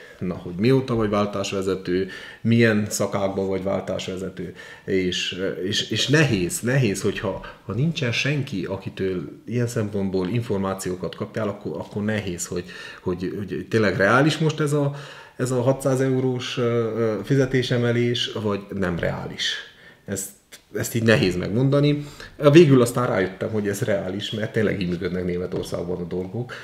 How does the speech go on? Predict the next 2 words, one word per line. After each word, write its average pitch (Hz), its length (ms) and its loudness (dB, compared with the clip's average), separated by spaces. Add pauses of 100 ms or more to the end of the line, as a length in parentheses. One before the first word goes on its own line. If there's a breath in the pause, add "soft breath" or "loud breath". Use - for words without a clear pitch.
(1400 loud breath)
Akkor 139 500 10 (720 loud breath)
váltásvezetőként 117 1200 0